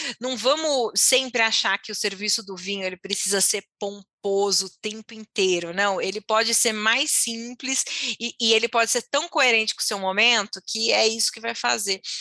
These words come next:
é, a grande, grande diferença. Mas e aí, meninas, mais dúvidas? Porque a gente parece que não, mas a gente já quase tá faz-, né,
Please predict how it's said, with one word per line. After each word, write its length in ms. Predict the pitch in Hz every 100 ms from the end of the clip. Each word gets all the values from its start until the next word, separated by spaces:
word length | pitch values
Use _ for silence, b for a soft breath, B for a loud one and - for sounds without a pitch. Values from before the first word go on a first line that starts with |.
| B -
é, 300 | 185 175 -
a 140 | 180
grande, 500 | 185 185 185 190 196 185
grande 360 | 190 190 196
diferença. 800 | 190 190 220 214 147 139 - - - B B B B 220 -
Mas 240 | 277 294
e 40 | 349
aí, 220 | 370 302
meninas, 460 | 277 254 220 208 208
mais 340 | 240 285 214
dúvidas? 480 | 233 302 381 233 190
Porque 140 | -
a 20 |
gente 260 | 220 233 294 -
parece 300 | 247 269 -
que 80 | 285
não, 120 | 285
mas 160 | 285
a 80 | 233
gente 280 | 220 220 220
já 260 | 220 220 381 440 -
quase 320 | - 359 381
tá 120 | 453 466 508 -
faz-, 140 | 427 359 - 185
né, 120 | -